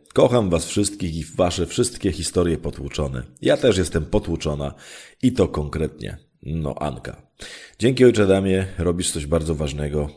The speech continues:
i pozwalasz mi się uwolnić od tego syfu, którego nie ma komu po ludzku powiedzieć. Bóg zapłać. Aniu,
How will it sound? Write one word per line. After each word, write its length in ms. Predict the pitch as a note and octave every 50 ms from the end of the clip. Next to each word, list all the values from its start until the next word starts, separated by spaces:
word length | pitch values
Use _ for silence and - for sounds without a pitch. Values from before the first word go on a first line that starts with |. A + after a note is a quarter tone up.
| - -
i 100 | - D2+
pozwalasz 440 | - E2 D2+ D2+ F2 F2+ F2+ D#2+
mi 100 | D#2 D#2+
się 160 | D#2 D#2 E2+ -
uwolnić 500 | - F#2+ E2+ G2+ A2 A#2 A2 A2 G2 F#2
od 140 | D#2 -
tego 220 | - - C#2 C#2+ C2+
syfu, 440 | - - D2 C2 - - C#2 C2 - - - - - - - - - _
którego 300 | - - G2 G2 F2 E2
nie 160 | E2+ A2 C3
ma 120 | C3 A2+
komu 400 | F2+ - F#2 E2+ D#2 D#2+ D#2 D2 - - - -
po 80 | - F2
ludzku 340 | E2+ E2+ E2 - - -
powiedzieć. 640 | - - E2+ D#2+ D#2+ D#2 C#2+ C2+ A#1+ - - - - -
Bóg 460 | D2+ E2+ A2+ D#3+ G#3+ - - - - _ _ _
zapłać. 680 | - - D2+ C#2+ - - - - - - - - _ _ _ -
Aniu, 340 | - E2 F#2+ F2+ D#2 D2+